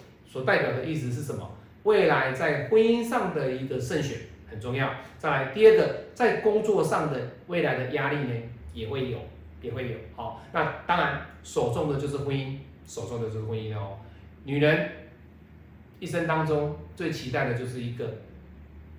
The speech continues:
受每一个人所祝福的婚姻，对不对？那今天如果你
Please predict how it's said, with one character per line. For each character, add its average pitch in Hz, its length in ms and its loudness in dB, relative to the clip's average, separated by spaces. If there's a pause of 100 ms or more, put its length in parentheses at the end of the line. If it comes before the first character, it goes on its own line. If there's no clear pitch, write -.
(300)
受 - 580 -2
每 113 240 -8
一 131 60 -6
个 135 100 -2
人 107 380 -6
所 - 420 -12 (1040)
祝 165 180 -6
福 117 140 -6
的 113 180 -6 (260)
婚 127 100 -4
姻， 120 120 -4 (440)
对 139 100 -2
不 139 60 0
对？ - 300 -4 (240)
那 170 320 -2
今 165 160 -4
天 160 400 0
如 - 180 -2
果 - 440 0
你 139 340 -6